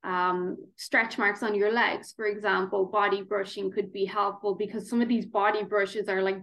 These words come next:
bristles. They're like, "Clean your floors."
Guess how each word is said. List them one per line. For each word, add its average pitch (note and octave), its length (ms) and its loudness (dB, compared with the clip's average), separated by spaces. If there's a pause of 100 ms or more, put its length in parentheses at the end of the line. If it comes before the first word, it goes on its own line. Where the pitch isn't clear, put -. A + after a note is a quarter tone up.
bristles. G#3+ 920 0
They're A3 260 4
like, G3 220 2 (280)
"Clean A#3+ 280 2
your G#3 220 0
floors." A#3 520 0